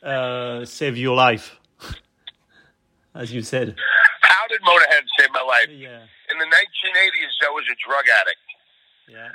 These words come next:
Speaker 2: And, um, I had a roommate who turned me on to the live Motorhead No Sleep Till Hammersmith.
Speaker 1: Mm-hmm.
Speaker 2: And, um,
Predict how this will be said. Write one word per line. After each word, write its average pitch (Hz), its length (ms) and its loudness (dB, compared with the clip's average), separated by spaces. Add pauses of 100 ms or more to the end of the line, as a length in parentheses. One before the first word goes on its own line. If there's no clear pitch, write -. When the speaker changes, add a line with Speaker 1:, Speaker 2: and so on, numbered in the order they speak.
(640)
Speaker 2:
And, 123 180 -10
um, 123 460 0 (1160)
I 123 120 4
had 156 160 6
a 131 140 -10
roommate 160 380 2
who 127 120 -20 (160)
turned 151 220 0
me 143 140 2
on 139 280 2 (1000)
to 156 80 0 (960)
the 135 60 2 (300)
live 156 320 4
Motorhead 147 540 2 (200)
No 143 100 2 (160)
Sleep 143 220 -8
Till 120 180 -6
Hammersmith. 120 640 0 (300)
Speaker 1:
Mm-hmm. 120 300 -18
Speaker 2:
And, - 960 0
um, 113 240 4